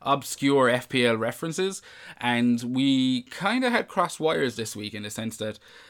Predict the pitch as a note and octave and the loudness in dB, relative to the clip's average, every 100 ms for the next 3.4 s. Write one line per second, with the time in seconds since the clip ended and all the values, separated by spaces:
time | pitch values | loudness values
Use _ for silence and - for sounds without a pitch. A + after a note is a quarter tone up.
0 | - A2+ A2 G#2+ - - D3 D#3 C#3 C3 | -12 -6 -6 -6 -4 0 0 0 -2 -2
1 | A#2+ C3+ - - A#2 B2+ A#2 A#2 C3+ C#3 | 2 0 0 -8 -4 0 0 0 2 2
2 | C3+ B2 B2+ B2 A#2+ A#2+ B2+ D3 F#3 F3+ | 0 -2 2 2 4 2 2 -2 -6 -6
3 | - E3+ E3+ | 0 0 0